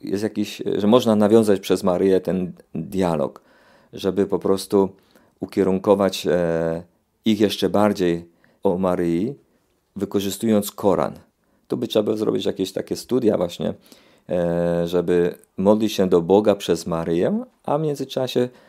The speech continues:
e, wchłaniać treści, e, na przykład Jezus, e, Syn Maryi, niech też modli się za nas. Takie, nie mówiąc, bo oni odrzucają, że Jezus jest Bogiem, że Jezus jest Zbawicielem, że Jezus nie umarł na krzyżu, ale te elementy przez Maryję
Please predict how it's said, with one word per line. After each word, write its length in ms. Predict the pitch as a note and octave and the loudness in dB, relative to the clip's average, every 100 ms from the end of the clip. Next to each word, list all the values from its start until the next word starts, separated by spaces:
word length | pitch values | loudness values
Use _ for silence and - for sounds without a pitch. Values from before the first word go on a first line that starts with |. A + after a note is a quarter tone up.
| _ - | _ -8
e, 300 | G2 F#2+ G2 | -4 -2 -4
wchłaniać 480 | - G#2+ A2 G#2+ - | 0 2 2 0 0
treści, 600 | G#2+ G#2+ - - G2+ G2+ _ _ | 0 0 -2 -2 -2 -4 _ _
e, 120 | - | -14
na 100 | - | -12
przykład 240 | A1 - E2+ | -10 -4 2
Jezus, 400 | F#2+ F#2 F2+ - | 2 2 -2 -10
e, 120 | - - _ _ _ - | -14 -20 _ _ _ -10
Syn 220 | - F#2 | -4 0
Maryi, 560 | F2+ F2+ F#2+ F#2+ F#2 - _ _ - | 0 2 2 2 0 -8 _ _ -8
niech 140 | E2 | -4
też 360 | F2+ F2+ - D#2 | -2 -2 -4 -4
modli 340 | E2+ E2 E2 | -2 -2 -4
się 160 | E2 D#2+ | -2 -2
za 200 | E2 D#2+ | -2 -2
nas. 280 | D2+ - | -4 -4
Takie, 400 | - F#2+ G#2 F2 - | 2 2 2 0 0
nie 120 | G2+ | 2
mówiąc, 360 | A2 G#2+ G2+ G2 | 4 4 4 4
bo 260 | F#2 F#2 | 4 6
oni 180 | E2+ F#2+ | 4 0
odrzucają, 600 | F2+ F#2 E2+ G2+ F#2 F2 F2 - _ | 0 -2 -2 0 0 -2 -6 -20 _
że 120 | - | -4
Jezus 320 | F2 E2+ F2+ E2+ | -2 0 -2 -2
jest 160 | E2 | 0
Bogiem, 400 | E2 E2 F2+ G2 G#2+ _ _ | 2 2 0 -2 -6 _ _
że 120 | F2 E2 | -6 -2
Jezus 300 | E2 E2 E2 | -2 -4 -6
jest 120 | E2 | -6
Zbawicielem, 640 | D#2+ E2 E2+ D#2+ D#2 F2 E2 | -2 -2 -2 -4 -2 -2 -2
że 100 | D#2 | -4
Jezus 300 | D#2 E2+ E2 | -4 -8 -6
nie 120 | E2 | -4
umarł 220 | E2+ E2+ | -2 -2
na 120 | E2 | -4
krzyżu, 520 | - - D#2 E2 A#2+ E3+ _ _ _ - | -8 -6 -4 -2 -4 -4 _ _ _ -6
ale 400 | F#2+ B2+ C3 C3 _ _ | -2 0 0 -4 _ _
te 140 | - - | -4 2
elementy 520 | A2 A2 A#2+ C#3 A#2+ | 2 4 2 0 -4
przez 320 | - A2+ G#2 | -2 -4 0
Maryję 460 | F#2 F#2 C3+ C#3 | 0 2 2 0